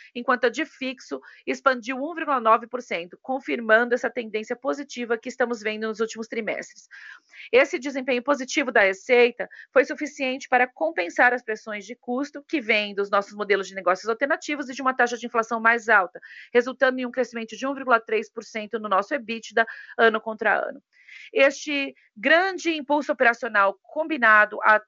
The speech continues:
tendências financeiras sólidas, levou a uma geração de fluxo de caixa livre de dois vírgula cinco bilhões de reais no trimestre, um aumento de doze vírgula seis por cento ano contra ano. Isso nos permitiu continuar investindo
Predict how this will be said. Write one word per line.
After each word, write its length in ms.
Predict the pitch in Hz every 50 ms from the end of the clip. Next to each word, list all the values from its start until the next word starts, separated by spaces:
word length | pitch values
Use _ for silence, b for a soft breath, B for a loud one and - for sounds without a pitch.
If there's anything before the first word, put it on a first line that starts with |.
| _ _
tendências 500 | - 233 226 220 277 294 320 - 302 254
financeiras 440 | - 254 226 220 - 226 202 208 196
sólidas, 580 | - - 214 214 202 196 190 - - 202 196 202
levou 520 | 233 233 240 196 214 262 269 277 262 - -
a 120 | 226 220
uma 200 | 226 233 240 240
geração 600 | 226 277 277 254 240 240 - - 277 285 277 262
de 160 | 240 190 226
fluxo 300 | 226 - 294 285 - 285
de 80 | 226 233
caixa 260 | - 254 233 - 247
livre 240 | 226 220 226 202 240
de 100 | 220 220
dois 220 | 226 214 277 311 277
vírgula 160 | 269 247 247
cinco 200 | - 254 240 226
bilhões 320 | 202 247 233 240 254 294
de 80 | 269 269
reais 240 | 240 214 202 208 202
no 60 | 202
trimestre, 520 | - - 233 202 175 180 190 - - 320 359 B B B B B _
um 60 | 240
aumento 280 | 240 240 233 240 247 269
de 100 | 233 208
doze 240 | 196 247 269 247 247
vírgula 220 | 240 233 233 226
seis 240 | 226 - 294 294 -
por 100 | - 269
cento 300 | - 262 240 233 - 233
ano 160 | 226 220 233
contra 320 | - 247 240 - 247 240 214
ano. 260 | 170 135 127 170 170 B B B B B B B
Isso 180 | 277 269 - 311
nos 180 | 277 277 269 _
permitiu 380 | 277 262 247 247 254 - 262
continuar 400 | 247 247 240 - 262 240 226 226
investindo 720 | 233 226 220 233 226 - - - 262 262 285 311 262 -